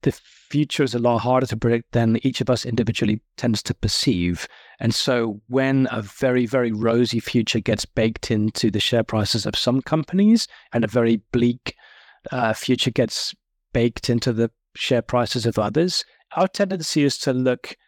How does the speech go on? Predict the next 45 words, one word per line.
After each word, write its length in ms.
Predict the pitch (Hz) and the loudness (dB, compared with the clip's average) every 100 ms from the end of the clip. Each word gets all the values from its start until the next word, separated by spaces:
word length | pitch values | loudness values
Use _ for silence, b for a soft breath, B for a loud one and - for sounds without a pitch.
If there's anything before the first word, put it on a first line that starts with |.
| _ _ _ _ | _ _ _ _
when 200 | - 143 | -4 -2
everyone's 340 | 151 190 180 131 | 0 0 0 0
very 160 | 139 | 0
excited, 400 | 127 - 127 165 | 0 0 0 2
our 60 | 143 | -2
tendency 560 | - 127 131 - 123 | 0 -2 0 2 2
is 120 | 113 - | 2 -2
to, 160 | - 117 - - 127 | -4 -4 -6 -8 -6
to 100 | - | -6
question, 360 | - 120 - 110 | -2 -2 0 0
you 80 | |
know, 80 | 101 | 0
what, 320 | 101 110 113 | 0 -2 0
what 140 | 135 131 | 0 0
might 160 | 120 123 | 0 0
go 100 | 113 | -2
wrong 260 | 104 101 | 0 0
here? 280 | 90 92 92 - b b 107 | 0 0 -4 -6 b b -4
And 220 | 113 110 | -2 2
when, 340 | 120 117 113 | 2 2 2
um, 380 | 113 110 104 110 _ | 2 2 0 -2 _
when 160 | - 123 | -2 0
everyone's 300 | 117 110 101 | 2 2 2
very 180 | 110 104 | 0 0
bleak, 400 | 98 135 117 - | 2 0 0 -2
then 160 | 117 | 0
our 120 | 107 104 - | 0 -2 -4
tendency 480 | 127 110 104 - 101 | -4 -2 -2 0 0
is 100 | - | 0
to 100 | 107 | -2
say, 160 | - | 0
you 120 | 101 | 0
know, 140 | 113 107 | 2 0
"Actually, 360 | 120 151 160 | -2 -2 -2
what 220 | 147 156 - _ - | 0 0 -2 _ -2
might 320 | 131 135 - | 0 0 0
people 240 | 156 147 | -2 0
be 120 | - | 0
missing? 400 | 180 208 - 104 | 0 0 -2 -2
Might, 240 | - 117 120 | 0 0 0
might 200 | 123 123 | 0 2
there 120 | 135 | 2
be 120 | 135 | 2
some 280 | 131 135 123 | 0 0 -2
optimism, 560 | - - 110 92 95 | -4 -2 -2 -2 -4